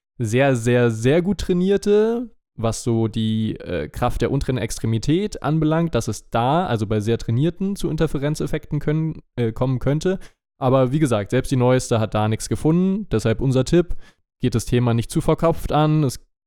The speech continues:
gibt viele Möglichkeiten, wie man Kraft und Ausdauer trainieren kann. Und genau, versucht einfach, dass entsprechend viel Zeit dazwischen ist. Und dann, um auf die Frage konkret einzugehen, mach's am besten getrennt. Aber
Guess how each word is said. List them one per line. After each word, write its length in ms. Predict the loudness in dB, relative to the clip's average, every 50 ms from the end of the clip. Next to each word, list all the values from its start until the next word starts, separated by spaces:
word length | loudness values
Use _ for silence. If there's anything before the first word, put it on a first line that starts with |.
| _ _
gibt 180 | -4 -4 -4 -6
viele 300 | -6 -2 0 2 2 2
Möglichkeiten, 680 | 4 4 2 2 0 -2 -2 0 0 0 2 0 0 0
wie 60 | 0
man 120 | 0 0 0
Kraft 240 | -2 -2 -2 -2
und 60 | -2 -2
Ausdauer 320 | -2 -2 0 0 0 -2
trainieren 440 | 0 0 0 0 2 2 0 0 0
kann. 380 | 0 0 0 2 2 0 -2 -2 -6 -12 _ _ _ _ _ _ _ -2
Und 560 | 2 2 4 4 4 4 2 2 0 -2 -2
genau, 220 | -2 -2 -2 -2
versucht 340 | -2 -2 0 0 0 -2 -2
einfach, 320 | -2 -2 -2 0 -2 -2 0
dass 200 | 0 -2 -2 -2
entsprechend 440 | -4 -6 -4 -2 -2 -2 -2 -4
viel 420 | -2 -2 0 0 0 0 -2 -6 -12 _
Zeit 460 | _ -10 -8 -4 0 0 0 0 0 0
dazwischen 440 | -2 -2 -2 -2 -2 0 0 0 0
ist. 220 | 0 2 2 0
Und 120 | 0 0 0
dann, 140 | -2 -2
um 280 | -4 -6 -6 -6 -4 -2
auf 140 | -2 -2 -4
die 80 | -6
Frage 340 | -6 -2 -2 0 0 0 0
konkret 380 | -2 -2 -4 -2 -2 -2 -2 0
einzugehen, 500 | -2 -2 -2 -4 -2 0 0 0 0 -2 -6 -12 _ _ _ _ _
mach's 200 | -6 -4 -4 -2 -2
am 100 | -2 0
besten 260 | 0 -2 -2 -2 -2 -2
getrennt. 440 | -2 0 0 0 2 2 0 -2 -4 -8 -12 -18 _ _
Aber 380 | 0 2 4 4 4 4 2